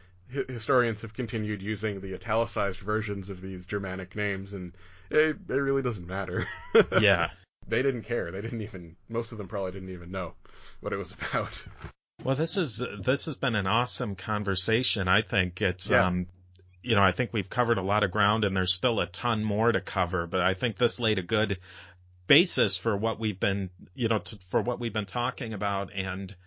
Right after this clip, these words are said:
Speaker 2: for future conversations about how, how Italy developed, how Germany developed, France, and really how Western Europe turned into a, from medieval times into modernity.
Speaker 1: Definitely.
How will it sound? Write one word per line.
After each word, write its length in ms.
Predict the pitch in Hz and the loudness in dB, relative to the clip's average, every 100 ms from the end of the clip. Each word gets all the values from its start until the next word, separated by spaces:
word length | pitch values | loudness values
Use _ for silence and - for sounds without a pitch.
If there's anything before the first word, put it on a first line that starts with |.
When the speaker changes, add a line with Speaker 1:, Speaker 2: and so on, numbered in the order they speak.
| - | -2
Speaker 2:
for 160 | - 113 | 4 4
future 420 | - 156 - 135 | 4 0 2 0
conversations 840 | - 113 101 95 135 147 - 104 95 | 0 0 0 -2 -2 0 0 0 0
about 300 | 95 95 95 | 0 0 0
how, 420 | 107 101 95 92 - | 0 2 0 -4 -8
how 260 | - 113 101 - | 2 4 4 6
Italy 380 | 123 139 131 | 4 6 2
developed, 440 | 131 123 127 127 - | 0 0 0 -2 -2
how 180 | 95 87 | 0 0
Germany 480 | 104 104 127 123 | 0 0 0 -2
developed, 460 | 120 117 120 117 - | -2 0 0 -2 -6
France, 600 | - 107 110 123 123 - | -4 0 2 0 0 -2
and 220 | 101 98 - _ - | 0 -2 -6 _ -14
really 400 | 107 117 143 104 90 | 4 6 6 0 0
how 220 | - 107 | 0 2
Western 500 | 95 110 - 117 95 | 2 0 0 -2 0
Europe 380 | 98 120 90 - | 4 4 4 -2
turned 580 | - 107 104 92 - - | -2 0 -2 -4 -12 -4
into 440 | 110 101 - 110 95 | -2 -2 -2 -2 -2
a, 100 | 90 - - | -4 -6 -2
from 340 | 98 92 92 - _ - _ - - | 0 0 -4 -10 _ -20 _ -20 -16
medieval 480 | 117 104 104 110 113 | -2 0 2 0 0
times 460 | - 120 107 107 101 | -2 -4 -2 -2 -4
into 260 | 95 - | -4 -2
modernity. 800 | 95 90 95 98 131 98 85 90 | -2 2 2 2 0 0 -2 -2
Speaker 1:
Definitely. 500 | 104 113 123 95 92 | -4 -2 -4 -4 -8